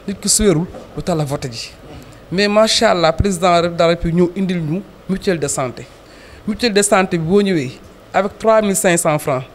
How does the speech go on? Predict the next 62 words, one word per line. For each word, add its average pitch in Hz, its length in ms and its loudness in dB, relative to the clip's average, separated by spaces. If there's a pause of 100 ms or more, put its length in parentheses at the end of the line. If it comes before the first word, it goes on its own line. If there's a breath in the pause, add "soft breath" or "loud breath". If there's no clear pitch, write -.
(300 loud breath)
ku 254 100 -2
ko 240 120 2
cotisel, 160 460 0 (120)
le 165 80 -6
président 160 380 0
de 147 60 -6
la 147 100 4
République 151 260 -2
tegaat 165 300 0
ci 143 100 -10
trois 190 280 -4
mille 160 120 -4
cinq 139 220 -4
cents 127 220 -4
francs 127 180 -4
ak - 100 -6
sa - 140 -8
famille, 147 320 -4 (420 loud breath)
nga 170 120 2
am 196 60 0
sa - 140 -2
carnet 165 320 -4
pour - 180 -6 (120)
un 214 220 2
an. 120 140 0 (680 loud breath)
Un 240 200 2
an 208 120 4
yooyu, 170 280 2 (500 loud breath)
à 196 120 0
chaque 269 400 -4
fois 180 200 2
bu 196 280 0
defee 190 300 0
yàlla 180 220 2
def 170 120 -4
nga 165 140 0
ñëw 180 200 2
hôpital, 135 400 0 (560 loud breath)
bu 208 80 -4
doon 269 180 4
un 254 120 4
ticket 226 260 0
de 170 80 2
cinq 202 240 0
cents 165 240 2
francs, 147 300 -4
tu 202 80 -8
ne 190 100 -4
donnes 160 160 -6
que 180 100 -2
cent 175 240 0
francs, 131 320 -6
ñaar 185 200 0
fukki - 180 -8
dërëm 139 220 -4
ngay 127 180 -4
joxe. 127 220 -12 (300)
Loolu 147 140 -2
taw 143 140 -2
fee 139 160 -6
xéewal 120 360 -6
la. 80 120 -12